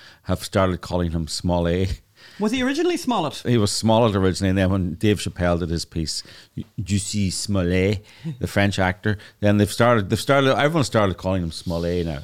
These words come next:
Speaker 1: Anyway, Jussie Smollett. Uh, we asked, d-, did those who initially believe him, were they fools or knaves?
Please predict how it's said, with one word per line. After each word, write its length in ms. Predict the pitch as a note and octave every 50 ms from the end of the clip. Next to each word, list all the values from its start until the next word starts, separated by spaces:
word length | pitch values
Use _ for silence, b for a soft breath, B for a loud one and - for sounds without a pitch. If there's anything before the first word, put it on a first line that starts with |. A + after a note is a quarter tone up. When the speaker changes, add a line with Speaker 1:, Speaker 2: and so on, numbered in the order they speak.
| -
Speaker 1:
Anyway, 220 | - G#2 G2+ E2+ D2+ - -
Jussie 300 | - B2+ B2 - C3+ -
Smollett. 580 | - - G2 F#2 F2+ E2+ E2 E2 F2 F2 B B B B B B B B B
Uh, 260 | - F2 F2 F2+ F2 E2 B B B B B B _
we 140 | C3+ C#3+ D#3
asked, 320 | D#3 D3 C3+ - - - - _ _ - C3 -
d-, 100 | - - - _ _
did 200 | - F3+ F#3 E3+
those 300 | E3 E3 D#3 D3 B2 -
who 160 | B2+ B2 A#2
initially 460 | A2 G2+ A2 B2+ - - B2 A#2+ A2
believe 420 | F2+ F2 F#2+ F#2 F#2 F2+ E2+ - -
him, 180 | E2 D#2+ E2+ -
were 140 | - G#2 G#2
they 140 | G2 G2+ G2
fools 600 | F#2+ - - C3 C3+ C#3 C#3 C#3+ C#3 C3 B2 G#2+
or 220 | - - - G#2 F#2
knaves? 760 | F2+ F2 F2 F2+ F2+ E2 D#2 C#2+ - - - - - -